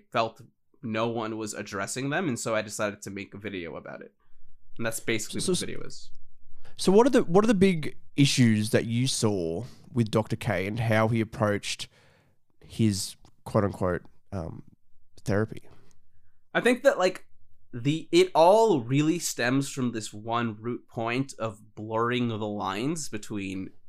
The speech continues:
Speaker 1: therapy and not therapy. And like I mentioned earlier, earlier, his, his conversations,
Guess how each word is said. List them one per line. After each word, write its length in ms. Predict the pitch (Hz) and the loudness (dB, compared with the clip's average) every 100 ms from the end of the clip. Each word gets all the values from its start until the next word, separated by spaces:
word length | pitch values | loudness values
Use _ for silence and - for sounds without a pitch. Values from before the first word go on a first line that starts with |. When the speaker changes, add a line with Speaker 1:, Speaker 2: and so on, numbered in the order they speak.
| - - | -14 -2
Speaker 1:
therapy 460 | 110 127 180 175 | 0 0 0 0
and 100 | 113 | 0
not 260 | 104 98 - | 0 -2 -4
therapy. 500 | 69 50 - 80 - - _ _ _ _ _ - | -14 -14 -18 -18 -18 -20 _ _ _ _ _ -6
And 140 | 135 | -2
like 140 | 151 | 2
I 40 | 160 | 4
mentioned 320 | 160 170 156 | 2 0 -2
earlier, 320 | 113 135 127 104 - | 2 2 2 0 -2
earlier, 340 | 135 156 135 | 0 2 0
his, 220 | 127 127 | 0 -4
his 200 | 135 151 | -2 -4
conversations, 1080 | 143 156 180 185 143 151 - 95 95 - - | -2 -2 -2 -4 -2 -2 -4 -6 -8 -10 -16